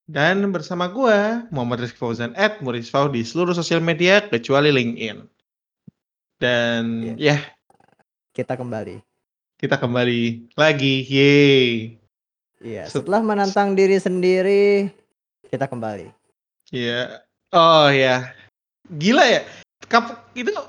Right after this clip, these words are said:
Speaker 1: terakhir kita upload kapan sih, Pak?
Speaker 2: Dua ribu dua puluh.
Speaker 1: Setahun ada ya?
Speaker 2: Seta-, belum ada setahun, tapi hampir setahun. Tahu nggak alasannya kenapa?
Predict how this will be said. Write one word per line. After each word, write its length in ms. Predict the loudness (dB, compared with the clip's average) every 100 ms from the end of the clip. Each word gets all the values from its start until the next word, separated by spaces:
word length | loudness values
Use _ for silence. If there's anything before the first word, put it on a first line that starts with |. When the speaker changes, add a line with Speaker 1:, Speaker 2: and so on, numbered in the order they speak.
| -10
Speaker 1:
terakhir 400 | 0 2 2 0
kita 240 | 0 0
upload 240 | 0 0 -2
kapan 240 | 0 0
sih, 140 | 0 -2
Pak? 420 | -4 -6 -12 _ _ _
Speaker 2:
Dua 200 | -4 0
ribu 280 | 0 -2 -4
dua 180 | -4 -4
puluh. 400 | -4 -6 -6 -12 _ _ _ _ _ _ -16
Speaker 1:
Setahun 340 | 2 4 6
ada 220 | 4 4
ya? 240 | 4 4 0 -8 -20 _ _ _ _
Speaker 2:
Seta-, 720 | -10 -4 -2 -2 -2 -4 -4
belum 260 | 2 4 4
ada 160 | 2
setahun, 340 | 2 2 0 0
tapi 240 | 0 0
hampir 320 | -2 -2 -4
setahun. 400 | -6 -4 -2 -2
Tahu 200 | 0 0 0
nggak 160 | 0
alasannya 300 | 0 -2 -4 -4
kenapa? 460 | -4 -4 -6 -8